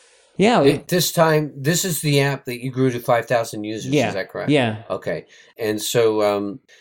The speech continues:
Speaker 2: at that time, you got, you got five hundred in pre-sales. That was sort of enough to validate the idea. You coded it. It sounded like it was a mess. At what point did it start to get some traction?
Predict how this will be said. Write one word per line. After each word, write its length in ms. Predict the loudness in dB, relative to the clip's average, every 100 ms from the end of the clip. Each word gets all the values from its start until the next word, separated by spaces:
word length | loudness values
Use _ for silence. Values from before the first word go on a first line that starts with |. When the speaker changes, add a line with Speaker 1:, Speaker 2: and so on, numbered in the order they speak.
| _ 0
Speaker 2:
at 200 | 0 2
that 220 | 0 -2
time, 520 | -4 -2 0 0 -2
you 140 | -2
got, 300 | 0 0 -4
you 120 | -8 -4
got 220 | -4 -2
five 280 | -2 0 0
hundred 300 | -2 0 -2
in 120 | -4
pre-sales. 680 | -6 -6 -2 0 0 2
That 180 | 2 0
was 160 | 0 -4
sort 220 | -2 -2
of 80 | -4
enough 400 | -2 -2 -4 -8
to 80 | -4
validate 680 | 0 2 0 -2 -2 -4
the 160 | -2 0
idea. 320 | 0 -2 -4
You 200 | -6 -8
coded 460 | -2 0 0 -2 -6
it. 40 |
It 120 | -8
sounded 240 | -6 -6 -4
like 180 | -6 -8
it 40 |
was 160 | -10 -8
a 60 |
mess. 480 | -6 -2 -2 -4 -10 _ _ -6
At 180 | -4 0
what 260 | 0 0 -2
point 460 | -2 0 -2 -6 _ _ -6
did 180 | -2 -2
it 200 | -2 -6
start 360 | -4 -2 -2 -4
to 80 | -6
get 240 | -4 -4
some 220 | -8 -10
traction? 840 | -10 -6 -6 -6 -8 -10 -8 -10